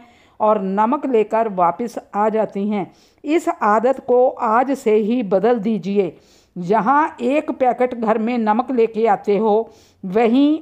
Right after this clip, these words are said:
आज से दो तीन पैकेट इकट्ठे नमक लेकर आएं।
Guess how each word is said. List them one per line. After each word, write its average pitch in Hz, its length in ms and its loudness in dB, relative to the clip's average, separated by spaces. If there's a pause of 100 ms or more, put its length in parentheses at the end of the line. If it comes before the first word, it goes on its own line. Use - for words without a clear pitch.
(140)
आज 247 360 2
से 220 380 2
दो 208 400 2
तीन 262 380 -2
पैकेट 233 560 0 (320)
इकट्ठे 240 640 0
नमक 220 580 0
लेकर 214 480 2 (140)
आएं। 208 320 0